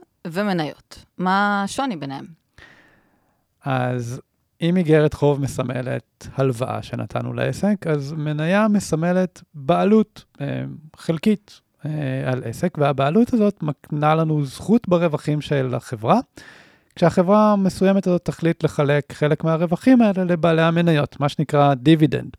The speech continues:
Speaker 2: וההבדל הוא שלפני שהחברה יכולה לחלק כסף לבעלי המניות שלה, היא חייבת קודם כל לשלם את הריביות שהיא חייבת, ולהחזיר את ההלוואות שנפרעות באותה שנה.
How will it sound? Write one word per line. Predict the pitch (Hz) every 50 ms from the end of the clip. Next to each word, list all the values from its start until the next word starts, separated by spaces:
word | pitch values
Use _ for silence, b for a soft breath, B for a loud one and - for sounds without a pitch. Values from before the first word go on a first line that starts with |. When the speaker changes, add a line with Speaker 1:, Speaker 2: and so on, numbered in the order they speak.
| _ _ _ _ B B B B B B B B B B B B B B B B 131
Speaker 2:
וההבדל | 127 139 135 135 131 117 120 117 143 180 240 254
הוא | 226 185 165 175 190
שלפני | - - 143 131 127 - - 147 165
שהחברה | - 208 180 - - 151 127 139 143
יכולה | 160 151 - 147 135 135 139
לחלק | 143 - - 131 127 131 127 -
כסף | 127 127 110 - 123 127 - -
לבעלי | 120 120 123 120 113 110 110 113 117 117
המניות | 123 127 123 117 113 113 123 143 -
שלה, | - 196 196 226 240 - _ _
היא | - -
חייבת | - 143 151 180 202 180 214 - - - -
קודם | - 175 196 202 214 190
כל | - - 156 160 170
לשלם | 160 - - 131 131 143 151
את | 151 - -
הריביות | 127 117 117 117 110 110 117 127 143 143 - -
שהיא | - 117 110
חייבת, | - - 110 104 101 107 117 113 135 170 196 - - - -
ולהחזיר | 151 131 131 131 127 - 123 131 160 180 185 214
את | 202 -
ההלוואות | 180 170 170 165 165 151 135 151 180 226 - -
שנפרעות | 190 170 156 - - 143 151 151 143
באותה | 156 160 156 147 - 151 135
שנה. | - 165 151 143 139